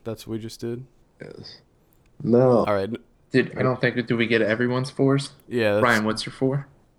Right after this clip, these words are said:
Speaker 2: Amazing Spider-Man two.
Speaker 3: Amazing.
Speaker 1: Mine was X-Men, and what was yours, Kevin?
Speaker 3: Guardians,
Speaker 1: Guardians?
Speaker 3: Guardians of the
Speaker 1: Okay.
Speaker 3: Galaxy. All right, here we go.
Speaker 1: Number three, I have Spider-Man two, which,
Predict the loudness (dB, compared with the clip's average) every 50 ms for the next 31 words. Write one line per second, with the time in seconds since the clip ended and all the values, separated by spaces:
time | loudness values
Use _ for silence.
0 | -8 -4 0 2 4 6 6 6 6 6 4 2 -2 -6 -4 0 2 4 4 4
1 | 4 4 4 4 4 4 4 2 0 2 2 4 4 6 4 4 2 0 -4 -14
2 | _ _ _ -8 -4 -4 -2 0 0 0 0 0 -2 -2 -2 -2 -2 2 2 2
3 | 4 4 2 0 0 -2 -2 -2 -4 -4 -6 -6 -6 -6 -8 -8 -8 -6 -6 -6
4 | -6 -6 -8 -10 -10 -4 0 0 2 2 0 -2 -4 -6 -10 -6 -4 -4 -4 -4
5 | -6 -8 -10 -8 -8 -8 -4 -2 0 0 0 0 -2 -6 -10 -12 -12 -8 -6 -4
6 | -4 -6 -6 -10 -16 _ -14 -14 -12 -8 -2 -2 0 0 0 -4 -8 -14 _ _
7 | _ _ _ -4 -2 0 0 0 -2 -2 -2 -2 -2 -2 -4 -6 -8 -10 -6 -4
8 | -2 -2 -2 -2 -2 -2 -2 -4 -4 -2 -2 0 0 0 0 0 -2 -2 -4 -4
9 | -4 -2 -2 -2 -2 -2 -4 -6 -4 -4 -4 -4 -4 -6 -10 -10 -12 -14